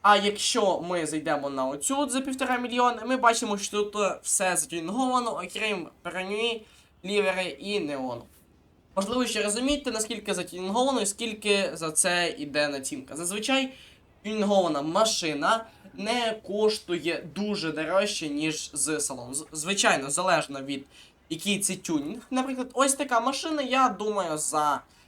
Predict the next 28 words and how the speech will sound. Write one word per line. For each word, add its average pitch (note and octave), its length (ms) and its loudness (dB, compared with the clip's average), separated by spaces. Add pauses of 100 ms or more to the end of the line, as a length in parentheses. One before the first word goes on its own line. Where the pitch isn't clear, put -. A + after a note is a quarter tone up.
(340)
е, C#3+ 140 2
півтора A3 500 2
мільйона B3+ 380 4
її G#3 240 0
купити, F#3+ 480 -6
в D#3 60 -12
принципі, E3+ 340 -6
можна. C3 380 -6
Але B3 160 0
я B3+ 100 4
би G#3+ 140 0
її G#3 140 0
особисто G3 460 -2
купляв D#3+ 380 -4
би D3+ 120 -4
дешевше, E3+ 480 -2
тому F3+ 240 -6
що, C#3+ 440 -2
ну, F#3+ 160 -8 (160)
я F#3 200 4
таку F#3+ 240 -8
машину D#3 380 -4
не E3 260 -2
хочу C#3+ 280 -8
купляти D3 280 -8
за - 100 -14
півтора E3+ 320 -8
мільйона. A3+ 380 2